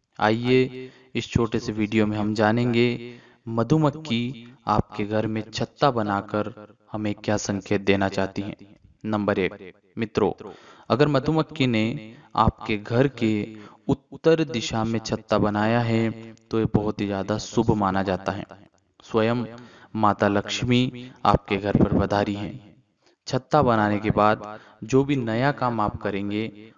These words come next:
उसमें आपको सफलता मिलेगी। अटका पैसा आपको मिलने वाला है, इसको बहुत ही ज़्यादा शुभ माना जाता है। नंबर दो, मित्रों, अगर मधुमक्खी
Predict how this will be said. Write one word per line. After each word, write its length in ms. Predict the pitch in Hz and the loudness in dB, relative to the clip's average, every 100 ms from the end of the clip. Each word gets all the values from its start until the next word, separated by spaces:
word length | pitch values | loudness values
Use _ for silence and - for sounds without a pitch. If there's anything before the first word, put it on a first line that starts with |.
| _ | _
उसमें 300 | 107 - 107 | -12 -8 -4
आपको 280 | 98 107 107 | -4 -4 -6
सफलता 460 | - 98 98 95 | -4 0 0 0
मिलेगी। 520 | 101 95 95 95 98 - _ _ _ _ | -2 -2 -4 -8 -16 -18 _ _ _ _
अटका 440 | 113 - 123 143 | -4 -2 -2 2
पैसा 520 | 139 - 113 - 113 110 | 2 2 -2 0 0 0
आपको 320 | - 113 113 | 0 -4 -2
मिलने 340 | 113 104 101 | 0 -2 0
वाला 240 | 98 90 87 | -2 -2 -4
है, 140 | 92 87 95 - | -10 -16 -12 -10
इसको 260 | - 139 | -2 -2
बहुत 280 | 113 110 - | 0 -2 -2
ही 60 | 113 | 0
ज़्यादा 680 | 101 101 110 113 107 113 - | 0 2 0 -2 -6 -18 -20
शुभ 280 | - 127 123 | -2 0 2
माना 320 | 113 101 95 | 2 0 0
जाता 300 | 92 92 95 | -4 -6 -8
है। 140 | 95 - 90 _ _ | -12 -14 -18 _ _
नंबर 260 | 113 110 98 | -2 0 0
दो, 120 | 90 98 87 85 _ _ - | -6 -8 -18 -20 _ _ -6
मित्रों, 360 | 120 - 104 90 - 92 - - | -6 -2 -2 -2 -12 -20 -20 -4
अगर 200 | 120 156 | 0 2
मधुमक्खी 760 | 151 131 143 143 143 120 120 | 2 2 2 0 -2 -4 -4